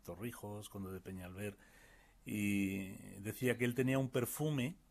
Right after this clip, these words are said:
aparte del perfume que él vendía, que era un perfume que duraba en esta vida y en la otra. Pero la gente <laughs> preguntaba: "¿De qué habla usted?".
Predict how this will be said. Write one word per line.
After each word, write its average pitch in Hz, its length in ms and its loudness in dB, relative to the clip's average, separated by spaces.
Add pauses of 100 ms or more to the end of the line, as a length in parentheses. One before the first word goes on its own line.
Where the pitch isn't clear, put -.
(920)
aparte 117 420 4
del 120 120 2
perfume 117 480 -2
que 113 80 -2
él 110 100 0
vendía, 117 520 -2
que - 80 -4
era 113 80 2
un 117 80 2
perfume 127 400 0
que 123 80 0
duraba 117 320 4
en 113 80 2
esta 135 240 2
vida 135 240 2
y 143 100 2
en 113 100 2
la 98 120 6
otra. - 340 4 (540)
Pero 110 120 2
la 104 80 6
gente 127 360 2
<laughs> - 20 -2
preguntaba: 120 560 2
"¿De 113 100 8
qué - 180 4
habla 107 220 8
usted?". 117 380 4